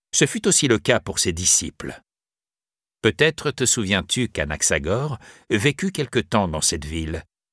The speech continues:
mais en fut chassé pour avoir soutenu que le soleil était une boule de feu. Tu verras quel sort fut réservé à Socrate.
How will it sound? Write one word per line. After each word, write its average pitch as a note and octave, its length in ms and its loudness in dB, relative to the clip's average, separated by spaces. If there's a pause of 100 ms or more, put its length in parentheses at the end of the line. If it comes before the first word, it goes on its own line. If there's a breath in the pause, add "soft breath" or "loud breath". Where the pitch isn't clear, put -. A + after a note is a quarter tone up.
(120)
mais G2 240 4
en G2+ 140 2
fut - 200 -6
chassé F#2+ 480 2
pour E2+ 260 -6
avoir E2 240 0
soutenu G2 460 -2 (340 loud breath)
que G2+ 80 2
le F#2+ 140 4
soleil D#2+ 600 0 (240 soft breath)
était G2 240 0
une E2+ 300 -6
boule C#2+ 380 -6
de C#2 120 -6
feu. - 360 -8 (1300)
Tu F#3 120 0
verras A2 300 2
quel F2+ 220 0
sort E2+ 340 2
fut - 140 -6
réservé D2+ 640 -2
à C2 100 -6
Socrate. - 760 -6